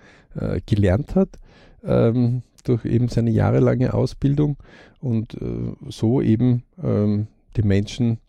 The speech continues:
helfen kann. Ähm, dadurch, dass aber jeder Mensch ein bisschen anders reagiert, also wir haben zwar alle zwei Füße und zwei Arme und zwei Augen und zwei Ohren, aber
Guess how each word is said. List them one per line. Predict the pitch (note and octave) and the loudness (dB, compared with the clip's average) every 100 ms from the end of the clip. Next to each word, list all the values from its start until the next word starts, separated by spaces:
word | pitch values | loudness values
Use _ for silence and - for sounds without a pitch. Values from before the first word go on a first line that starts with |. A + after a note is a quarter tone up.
| _ | _
helfen | - G3+ - G2 | -2 -2 0 -6
kann. | F#2+ - - _ _ - - - - - | -6 -8 -18 _ _ -20 -20 -20 -20 -12
Ähm, | - G2+ G#2 - - - D#3+ | -2 -2 -2 -8 -16 -16 -10
dadurch, | - A#2 D#3 | -6 -4 -2
dass | C3 - | -2 0
aber | A2 | 0
jeder | G#2 A#2 A2+ | 2 2 2
Mensch | G#2+ C#3 - | 2 0 -2
ein | A#2 | -4
bisschen | G#2+ - G2+ | -4 -4 -2
anders | G2 G#2+ A2+ | 0 2 0
reagiert, | - F#2+ - C3+ G#3+ - | 2 0 0 0 0 -2
also | G#2+ | -2
wir | G2 | -2
haben | G2 | -2
zwar | - A2 | -4 -4
alle | A2 A2+ | -2 -4
zwei | - A2 | -6 -10
Füße | - D#3 - | -6 -6 -2
und | A#2 G#2 | -4 -2
zwei | A2 | 0
Arme | A2 B2 B2+ | 0 2 0
und | A2+ - | -2 -4
zwei | - | -2
Augen | - C3+ B2+ A2+ | 2 2 0 -4
und | G2 | -6
zwei | - | -6
Ohren, | G#2 B2 C3+ - - - - _ | -2 0 0 -4 -20 -20 -20 _
aber | - A#2+ A#2 A2+ A2 | -4 -2 2 0 0